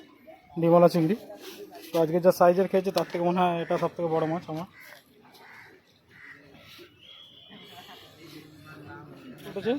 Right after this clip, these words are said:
দেখাতে পারলাম না। তো আবার একটা উঠেছে চিংড়ি মাছ,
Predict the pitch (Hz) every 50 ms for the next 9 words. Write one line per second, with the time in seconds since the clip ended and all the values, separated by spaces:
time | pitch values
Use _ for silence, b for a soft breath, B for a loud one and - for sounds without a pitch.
0 | 262 185 147 156 165 180 190 202 208 196 196 185 175 208 285 311 - - - -
1 | - - - - - - - - - - - - - - - - - 165 156 156
2 | 151 151 151 156 160 175 175 175 - 190 180 180 185 190 190 220 233 277 262 -
3 | - - - - - - - - _ - - - - - - - - - - -
4 | - - - - - - - - - 170 165 175 180 190 190